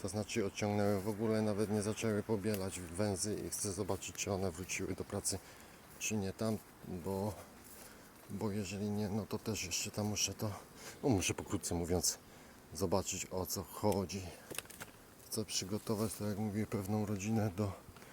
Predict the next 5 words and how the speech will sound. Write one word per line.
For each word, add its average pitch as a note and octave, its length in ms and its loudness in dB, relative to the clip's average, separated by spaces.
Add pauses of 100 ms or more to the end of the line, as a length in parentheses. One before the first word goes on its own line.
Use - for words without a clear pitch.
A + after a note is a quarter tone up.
(480)
przyjęcia G#2 600 2
matek G#2+ 520 2 (1400)
od G#2+ 120 -2
Pawluka A2 720 0 (200)
i, A2+ 220 6